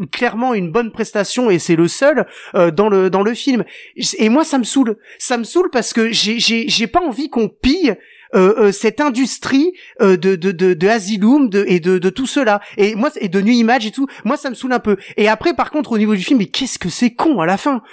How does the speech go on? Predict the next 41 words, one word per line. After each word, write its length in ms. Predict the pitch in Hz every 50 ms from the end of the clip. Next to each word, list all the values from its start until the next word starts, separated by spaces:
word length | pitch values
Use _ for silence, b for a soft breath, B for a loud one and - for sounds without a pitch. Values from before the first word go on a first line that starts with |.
| B B B
Le 120 | 180 180
retournement 580 | 190 196 254 262 - 262 277 262 262 247 240 240
de 20 |
situation. 480 | - - 226 214 254 240 - 302 302 -
En 80 | - 185
fait, 220 | - 349 - -
il 60 | 214
fait 160 | - - 190
tout 180 | - - 285 285
ça, 320 | - - 254 269 311 349 B B B B B B -
euh, 100 | 185 175
pour, 500 | 165 - - 262 302 330 294 - - -
euh, 280 | 208 190 185 180 180 175 B B B
euh, 120 | 202 185 175
le, 280 | 180 180 180 175 196
entre 280 | - 202 190 - 214 208
guillemets, 340 | 170 170 202 208 233 262 247
on 60 | 180
va 100 | 156 160
pas 140 | 165 185 180
spoiler, 420 | - - - 240 254 240 294 294
mais 120 | 247 196 175
il 40 |
y 60 | 160 175
a, 100 | 170 165
il 80 | 151
y 60 | 175
a 80 | 180 185
un 60 | 196
lien 260 | 190 185 233 285 277
avec 260 | 254 196 175 165 - 185
le 80 | 175
président. 560 | 160 - - 196 165 170 226 220 302 - 294 B B B B B B B -
Et 120 | 208 196
je 140 | 185 - -
trouve 160 | - 226 202
ça, 180 | - - 294 277
mais 120 | 226 190
vraiment 440 | 151 135 139 - 285 294 285 311 302
con, 280 | 302 - - 392 392 -
quoi. 240 | - - 160 143